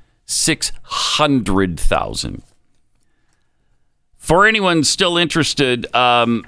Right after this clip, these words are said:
about this whole mess, by the end of twenty twenty-one, fifty-six countries had registered more deaths per capita from covid nineteen than Sweden.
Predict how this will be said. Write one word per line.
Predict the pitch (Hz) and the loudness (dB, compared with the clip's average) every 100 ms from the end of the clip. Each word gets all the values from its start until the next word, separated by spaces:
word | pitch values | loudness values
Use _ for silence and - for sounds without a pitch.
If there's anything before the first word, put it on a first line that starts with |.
| - | -4
about | 117 120 107 | 0 0 -2
this | 117 110 - - - | 0 0 -2 -6 -10
whole | - 117 120 113 - 104 | -8 -2 0 -2 -4 -2
mess, | 98 107 113 90 - | 2 2 0 -2 -4
by | - 113 117 | 0 0 2
the | 127 | 0
end | 160 | 0
of | 143 - | -4 -4
twenty | - 160 170 165 | 0 0 0 -2
twenty-one, | - 143 147 147 90 76 98 | -2 0 2 2 0 -2 -2
fifty-six | 151 - 151 - 139 - | -4 -4 -4 -2 -4 -2
countries | 135 120 131 - | -2 0 -2 -2
had | 95 | -2
registered | 98 107 104 - 95 87 | -2 -2 -4 -2 -2 0
more | 107 107 | 0 -2
deaths | - 107 107 - | -2 -4 -2 -6
per | - 104 | -4 -4
capita | - 95 90 78 62 | -2 -2 -2 -4 -4
from | 76 73 | -6 0
covid | 120 110 104 | 0 0 -2
nineteen | 98 90 104 92 92 - - _ _ | -2 -2 0 0 -2 -6 -20 _ _
than | 90 110 98 | -2 0 0
Sweden. | - 95 90 71 64 | 0 0 0 0 -6